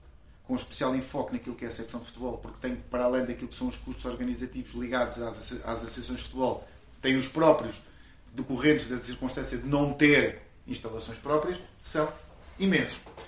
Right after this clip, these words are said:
E, portanto, nós, se não fosse também a boa vontade,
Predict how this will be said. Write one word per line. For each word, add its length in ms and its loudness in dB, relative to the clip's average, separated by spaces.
E, 100 -8
portanto, 400 4
nós, 380 8
se 140 -2
não 160 4
fosse 320 6
também 420 8
a 60 4
boa 200 8
vontade, 540 6